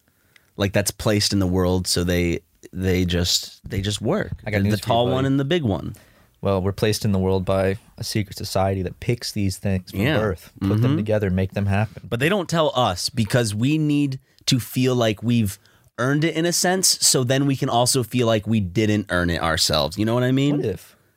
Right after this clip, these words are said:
Speaker 2: what if we were, like, put into this position
Speaker 1: Like we're plants.
Speaker 2: by, like, by, like, a, the Illuminati, but we don't, we don't even know. Like, they just pulled all the strings for it all to work. And Markiplier was in the Illuminati,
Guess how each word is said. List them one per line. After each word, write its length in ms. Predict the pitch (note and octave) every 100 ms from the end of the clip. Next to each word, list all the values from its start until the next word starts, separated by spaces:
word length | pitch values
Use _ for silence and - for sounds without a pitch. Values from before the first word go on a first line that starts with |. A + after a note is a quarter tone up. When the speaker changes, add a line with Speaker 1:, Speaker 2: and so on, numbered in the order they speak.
| _ _ _ _
Speaker 2:
what 140 | - C#3
if 100 | D#3
we 80 | F3+
were, 160 | D3
like, 180 | A2+ F#2+
put 300 | - A#2+ - _ _ -
into 180 | A2 G#2+
this 220 | G2 G2
position 600 | - F#2+ F#2+ - G2+ G2+ F#2
Speaker 1:
Like 140 | F2+
we're 80 | F2
plants. 720 | - A#2 A2 F2 - - -
Speaker 2:
by, 460 | - G2+ F#2+ F#2+ F#2 _ - - -
like, 200 | G2 F2+ - -
by, 160 | G2
like, 200 | F#2 F#2
a, 140 | F2+ F2+ -
the 120 | G2
Illuminati, 680 | F2+ F#2+ F2 F2+ F2+ - - _ _ -
but 60 |
we 120 | G#2+
don't, 140 | A#2 A2+
we 180 | A#2+ A#2
don't 320 | G#2+ A#2 A2
even 160 | G2
know. 240 | F#2+ F#2+ E2+
Like, 160 | F#2+ F#2+
they 100 | A2
just 180 | G2 -
pulled 200 | - G2+
all 80 | F#2+
the 80 |
strings 260 | F#2+ G2+ F#2
for 100 | -
it 60 | F#2
all 80 |
to 80 | F2+
work. 340 | E2+ F2+ - - _ _ _ _ _ _ -
And 80 | G#2
Markiplier 580 | G2 G#2+ F#2+ - G2 F#2+
was 100 | F2+
in 200 | G#2 G2+
the 80 | G2+
Illuminati, 680 | F2+ F#2 F2 F2+ F2+ -